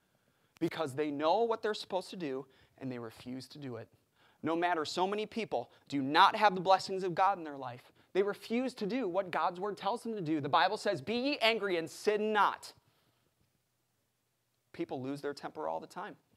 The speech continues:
The Bible says, "Forsake not the assembling of ourselves together." People choose to stay home from church all the time.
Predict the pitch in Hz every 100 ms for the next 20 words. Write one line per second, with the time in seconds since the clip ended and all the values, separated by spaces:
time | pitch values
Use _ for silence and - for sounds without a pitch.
0 | _ _ _ _ _ _ _ _ _ _
1 | _ _ _ _ _ _ _ _ _ _
2 | _ _ - 151 180 185 190 190 185 -
3 | 208 196 202 170 185 160 - 196 160 139
4 | 139 139 156 143 - 156 151 107 - _
5 | _ _ _ _ _ _ _ _ _ _
6 | _ _ _ _ _ _ _ - 214 160
7 | 160 139 143 160 165 170 165 156 208 185
8 | - _ 139 151 160 - 208